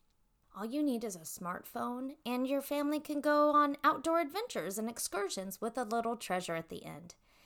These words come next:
Get the geocaching app or go to geocaching dot com.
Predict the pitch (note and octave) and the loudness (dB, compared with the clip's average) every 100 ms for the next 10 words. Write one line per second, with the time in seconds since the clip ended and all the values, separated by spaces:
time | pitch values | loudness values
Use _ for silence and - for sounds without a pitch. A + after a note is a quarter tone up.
0 | _ - F3+ F3+ E3+ F3 E3+ F3+ E3+ - | _ -10 -4 -4 -2 -2 -2 -2 -8 -8
1 | - - C4 C#4+ D4+ - A3 G3+ G#3 G3+ | -14 -2 2 4 2 0 -2 0 2 0
2 | G3+ F#3+ F#3+ F3 F3 F3 E3+ F3+ E3+ - | 0 -2 0 0 -2 -6 -6 -8 -6 -8
3 | - E3+ - F3+ | -8 -8 -8 -12